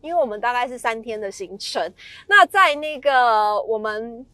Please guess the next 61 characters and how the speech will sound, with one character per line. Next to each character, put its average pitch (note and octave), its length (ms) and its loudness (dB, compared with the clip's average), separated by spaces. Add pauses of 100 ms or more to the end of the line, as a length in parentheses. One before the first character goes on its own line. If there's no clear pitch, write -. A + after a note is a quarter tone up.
就 D#4 140 -6
是 C#4+ 300 0
结 C4 220 4
束 F4 160 -2
了 C4+ 140 4
那 C4+ 180 -2
一 F#4+ 60 6
天 D4 360 8
在 - 280 2
山 D#4 340 6
里 A#3 160 0
迷 A3 280 -6
路 C4+ 180 -2
的 A3+ 240 2 (380)
事 F4 240 -2
情 A#3+ 200 -4
之 C#4 120 2
后， D4+ 60 6
我 C#4 40 2
们 A3 140 -6
想 B3+ 180 0
说 C4 240 6
：“天 C4+ 240 0
啊， A3+ 140 -4
真 B3+ 120 -10
的 B3+ 60 -6
是 A#3+ 420 0 (220)
太， C#4 340 0 (120)
太 F#4 200 0
衰 E4 520 6
了。” D#4 60 8
我 A#3+ 40 6
们 A3+ 100 -10
就 D4+ 120 -14
是， D4 280 -4 (160)
好 G#3+ 140 -4
啦， A3 140 0
来 A3 200 -2 (100)
澳 C4 200 2
门 G#3+ 320 -10
践 B3+ 320 0
行 G3+ 320 -14
好 G3 100 -4
像 B3 220 -4
也 F#3 140 -8
不 G3+ 160 -8
错， A#3+ 240 4
很 B3+ 180 -4
少 A#3+ 220 2
人 G3+ 260 -6
来 G#3+ 200 0
澳 A#3+ 220 0
门 G3 240 -12
还 A3 160 -6
可 A3+ 240 -4
以 G3+ 200 -10
就 A3+ 160 -10
是 A#3 100 -14
在 A#3 200 0
澳 A3+ 200 0
门 F#3 260 -14